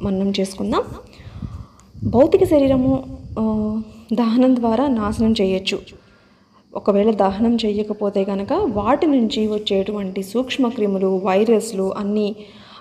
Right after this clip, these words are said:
ఆ రాతిలో నుంచి, భూమిలో నుంచి, చెట్లకి అన్నిటికీ కూడా విస్తరిస్తూ ఉంటాయి. కాబట్టి దహనం అన్నది ఎంతో ఇంపార్టెంట్. ఏ విధంగా అయితే భౌతిక శరీరాన్ని దహనం చేసినట్టు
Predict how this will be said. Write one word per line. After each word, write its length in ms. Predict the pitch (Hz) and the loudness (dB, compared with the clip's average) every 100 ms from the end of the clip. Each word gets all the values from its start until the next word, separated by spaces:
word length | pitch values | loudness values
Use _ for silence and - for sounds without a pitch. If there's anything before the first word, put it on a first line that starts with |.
| - - | -12 -6
ఆ 320 | 190 202 196 196 | -4 -4 -4 -2
రాతిలో 560 | 196 240 269 233 220 | 2 4 4 4 2
నుంచి, 460 | 214 202 196 196 190 | 0 -2 -4 -4 -4
భూమిలో 540 | 180 214 247 247 233 | 0 2 4 2 0
నుంచి, 480 | 208 196 190 202 190 - | -2 -4 -4 -4 -4 -2
చెట్లకి 480 | 196 190 233 226 208 | -2 0 -2 0 -2
అన్నిటికీ 560 | 185 190 208 220 220 208 | -2 0 0 0 0 -2
కూడా 360 | 208 196 247 | -2 -2 0
విస్తరిస్తూ 680 | 381 233 - 208 196 - 240 | 0 -2 0 0 0 0 2
ఉంటాయి. 400 | 262 202 185 180 | 2 2 -2 -4
కాబట్టి 480 | 185 196 185 185 311 | -6 -6 -6 -4 -4
దహనం 460 | 220 214 208 220 220 | -2 -2 0 0 0
అన్నది 520 | 202 208 320 392 - - - - | 0 -2 -2 -4 -10 -18 -20 -8
ఎంతో 360 | 190 196 196 240 | -2 0 2 0
ఇంపార్టెంట్. 800 | 214 190 185 180 180 175 180 - - - - - - | 0 -4 -6 -8 -8 -8 -8 -10 -12 -16 -14 -10 -2
ఏ 160 | 214 220 | 2 4
విధంగా 400 | 240 233 220 208 | 4 2 2 -2
అయితే 240 | 202 202 | -4 -4
భౌతిక 400 | 202 190 233 294 | 0 0 0 0
శరీరాన్ని 720 | 320 285 262 247 233 233 233 226 - - - | 0 2 2 0 0 0 -2 -4 -14 -20 -6
దహనం 320 | 202 220 220 220 | -2 0 0 2
చేసినట్టు 580 | 214 214 202 - 233 185 | 0 0 -2 0 2 2